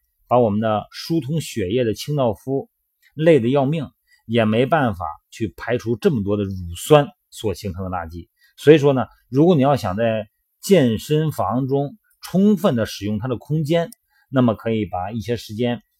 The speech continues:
放在休息区或者是拉伸区，不能玩命的在力量区或者有氧区啊待得太久啊，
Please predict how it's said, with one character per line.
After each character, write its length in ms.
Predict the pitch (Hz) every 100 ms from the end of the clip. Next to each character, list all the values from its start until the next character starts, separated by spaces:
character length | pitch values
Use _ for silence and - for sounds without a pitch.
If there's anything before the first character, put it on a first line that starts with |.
| _
放 220 | - 120
在 140 | 113 104
休 240 | - 202
息 160 | 147 101
区 280 | - 104 - _
或 180 | _ 120
者 120 | 104
是 140 | 90 107
拉 260 | 110 127
伸 300 | 139 - 165
区， 340 | 170 - 92 - _ _ _ _ _ _ _ _ _ _ _ _ _ _
不 120 | 151
能 200 | 131 120
玩 200 | 107 101
命 160 | 139 131
的 100 | 107
在 140 | 98 110 95 90
力 140 | 113 113
量 200 | 98 92
区 140 | -
或 100 | 98
者 60 | 104
有 120 | 98
氧 180 | 113 90
区 200 | - 104
啊 80 | 92 -
待 120 | - 104
得 100 | 101
太 300 | - - 113
久 180 | -
啊， 200 | 98 -